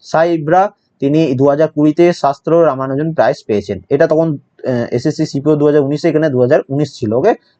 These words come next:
আমি তোমাদের জন্য আপডেট করে দিয়েছি। পঁয়ত্রিশ নম্বর প্রশ্ন, নিচের কোন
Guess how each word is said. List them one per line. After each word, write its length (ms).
আমি 160
তোমাদের 260
জন্য 280
আপডেট 300
করে 200
দিয়েছি। 320
পঁয়ত্রিশ 400
নম্বর 240
প্রশ্ন, 420
নিচের 560
কোন 500